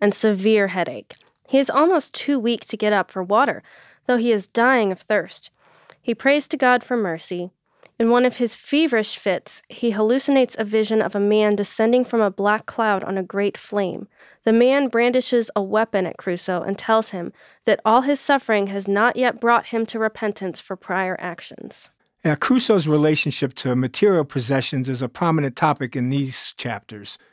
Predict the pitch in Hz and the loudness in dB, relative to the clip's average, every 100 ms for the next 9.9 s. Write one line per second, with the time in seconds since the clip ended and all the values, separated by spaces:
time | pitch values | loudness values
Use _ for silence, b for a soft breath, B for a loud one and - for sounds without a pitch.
0 | b - 208 - 165 143 - 175 160 156 | b -2 0 2 2 0 0 2 2 0
1 | - 135 120 147 - 135 123 117 - 175 | -2 -6 0 0 0 -6 -6 -6 -2 -2
2 | - 139 127 131 - 190 170 143 127 110 | 0 -2 0 -8 -4 0 2 0 -4 -6
3 | - 120 113 - 147 156 165 160 147 _ | -4 -4 -4 -8 -2 0 2 0 -2 _
4 | b b b 135 - 135 - 151 135 143 | b b b -8 -6 -6 0 0 2 0
5 | 139 135 135 131 127 - 147 131 123 135 | 0 0 0 0 -2 -2 -2 0 -2 0
6 | 165 156 156 - b b b - 185 - | 2 2 0 -8 b b b 0 0 4
7 | 202 - 160 147 - 170 180 135 123 127 | 2 4 2 2 0 0 2 0 0 0
8 | 147 151 131 127 127 127 131 - 147 139 | 2 4 2 0 -4 -4 -6 -2 -2 -2
9 | 156 - 165 170 156 131 113 107 | -6 -4 0 0 -2 -8 -8 -12